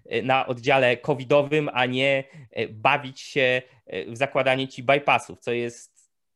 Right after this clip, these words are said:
bardzo, bardzo ponurym żartem. E, i, e, wskazujemy, że w przypadku odroczenia terminu udzielenia świadczenia należy indywidualnie ocenić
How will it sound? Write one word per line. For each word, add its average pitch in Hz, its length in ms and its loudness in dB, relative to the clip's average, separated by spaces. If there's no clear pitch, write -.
bardzo, 117 560 0
bardzo 117 340 0
ponurym 107 420 -6
żartem. 101 680 -8
E, 135 420 4
i, 151 360 -8
e, - 40 -16
wskazujemy, 196 680 2
że 143 220 4
w 147 60 -12
przypadku 156 540 -2
odroczenia 190 560 2
terminu 165 580 -2
udzielenia 156 420 -2
świadczenia 160 420 -6
należy 160 240 -4
indywidualnie 156 540 -2
ocenić 139 380 -4